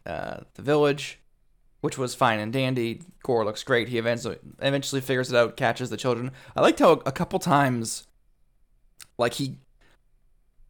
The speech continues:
th-, we didn't get to see Gore fight, but every time we fought, that you got the feeling that this is not just, like, an idiot with a lot of power. He's not just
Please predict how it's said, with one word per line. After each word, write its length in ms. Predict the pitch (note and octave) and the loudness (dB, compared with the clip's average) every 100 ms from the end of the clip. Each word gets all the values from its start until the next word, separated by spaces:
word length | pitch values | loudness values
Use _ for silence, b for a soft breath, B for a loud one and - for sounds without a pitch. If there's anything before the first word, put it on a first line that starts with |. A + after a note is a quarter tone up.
| _ C#3 | _ -6
th-, 100 | C#3 | 2
we 80 | E3 | 2
didn't 140 | C4 | 4
get 120 | A#3+ | 0
to 80 | E3 | 0
see 340 | B2+ C#3 D3 | -2 0 0
Gore 360 | E3+ C#3 D#3 D3 | 0 2 6 4
fight, 540 | - - F#2 A#3+ - - _ _ | 2 -4 -4 -4 -8 -16 _ _
but 120 | - C3+ | -2 2
every 200 | F3+ A3 | 2 4
time 220 | A3 E3 | 4 4
we 100 | C#3 | 2
fought, 440 | - C#3+ C#3+ B2+ | 2 6 8 6
that 140 | A#2 - | 2 -4
you 120 | B2 | 0
got 300 | C3+ C#3+ D3 | 6 6 4
the 80 | C3 | 0
feeling 300 | - C#3 C3 | 6 6 8
that 140 | A2+ | 6
this 180 | B2+ C3 | 2 2
is 140 | C3 | 0
not 220 | B2 B2 B2 | 2 2 2
just, 180 | A#2 | 0
like, 140 | A2+ A2+ | -2 -2
an 80 | G2+ | -2
idiot 260 | A#2 B2 | 0 0
with 140 | B2 G#2+ | 0 0
a 40 | |
lot 200 | G#2 A2+ | 2 0
of 120 | F#2+ | -2
power. 380 | - G2 A2 D#3+ | -6 -2 -2 -2
He's 180 | C#3+ C3+ | -2 4
not 200 | F#3 G3 | 4 4
just 320 | D#3+ C3 - | 2 2 -4